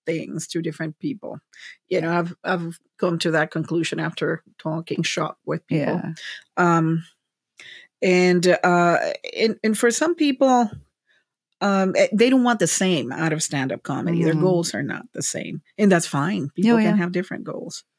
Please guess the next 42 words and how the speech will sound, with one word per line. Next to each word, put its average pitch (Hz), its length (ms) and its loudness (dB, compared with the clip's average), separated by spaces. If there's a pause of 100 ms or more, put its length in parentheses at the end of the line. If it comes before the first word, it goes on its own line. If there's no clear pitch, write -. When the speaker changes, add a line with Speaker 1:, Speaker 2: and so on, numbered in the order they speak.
(400)
Speaker 2:
Yeah. 156 240 -4
Speaker 1:
Um, 160 340 -2
but 190 160 4
I, 196 200 4
you 196 100 2
know, 165 140 2
I 180 160 0
always 185 280 -2
try 170 160 -4
to 156 120 -4
listen 156 360 -4
to - 320 -6 (760)
other 160 220 2
sets - 440 0
because, - 600 -6 (840)
you 277 80 0
know, 220 80 4
I 240 80 4
like 269 340 0
other 233 260 2
perspectives, 190 760 0
Speaker 2:
Mm-hmm. 190 360 6
Speaker 1:
you 170 80 4
know, 165 80 2
even 165 200 2
if 160 180 -2
I 165 140 2
don't 160 360 0
agree 156 300 -2
with 151 140 -2
certain 151 400 -2
things. 147 460 -6 (300)
Speaker 2:
Yeah. 175 400 2
Speaker 1:
Yeah. 170 360 4 (540)
Speaker 2:
I 254 120 6
always 415 240 6
feel, 392 160 6
I 247 140 8
always 294 200 6
feel 302 140 6
guilty 233 420 8
for 202 520 6